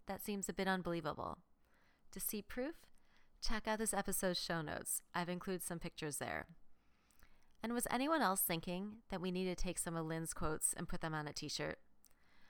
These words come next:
A few of my favorites. "I didn't go through all of this, fill in the blank, to not have a good day. Find joy in the process." And "What are you doing this,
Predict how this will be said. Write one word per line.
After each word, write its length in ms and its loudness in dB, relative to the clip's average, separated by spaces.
A 60 0
few 200 2
of 60 2
my 160 4
favorites. 600 -2
"I 140 2
didn't 160 0
go 100 2
through 220 2
all 160 8
of 80 0
this, 420 0
fill 220 2
in 80 0
the 60 -4
blank, 360 -2
to 120 -2
not 260 4
have 140 0
a 60 0
good 160 0
day. 360 -2
Find 280 4
joy 180 2
in 80 0
the 80 0
process." 640 0
And 140 2
"What 140 4
are 60 4
you 120 2
doing 340 2
this, 360 0